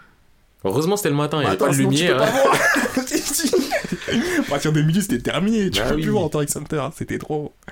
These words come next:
Speaker 1: Non, vraiment, le truc, il était, il était propre. Et ça, c'était
Speaker 2: Ouais.
Speaker 1: ça. C'était mon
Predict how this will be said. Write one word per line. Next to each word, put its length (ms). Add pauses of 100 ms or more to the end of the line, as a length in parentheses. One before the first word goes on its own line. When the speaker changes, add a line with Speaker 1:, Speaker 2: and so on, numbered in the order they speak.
(260)
Speaker 1:
Non, 160
vraiment, 400
le 80
truc, 220
il 80
était, 500 (240)
il 100
était 220
propre. 420
Et 60
ça, 140
c'était 180
Speaker 2:
Ouais. 60
Speaker 1:
ça. 300 (920)
C'était 260
mon 360